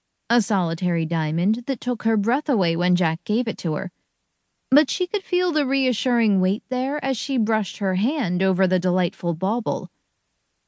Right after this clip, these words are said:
She'd never been much for jewelry, but if she allowed herself a momentary girly indulgence,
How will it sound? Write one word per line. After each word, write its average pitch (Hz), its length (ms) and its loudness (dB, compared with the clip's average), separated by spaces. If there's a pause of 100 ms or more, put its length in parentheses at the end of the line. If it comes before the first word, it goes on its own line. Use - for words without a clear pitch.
(260)
She'd 302 300 -2
never 269 360 4
been 180 220 6
much 147 240 0
for 170 140 -2
jewelry, 175 600 0 (580)
but 294 160 6
if 359 120 -2
she 415 240 -4
allowed 320 360 2
herself 262 580 2
a 262 80 0
momentary 302 840 0
girly 226 520 2
indulgence, 208 840 2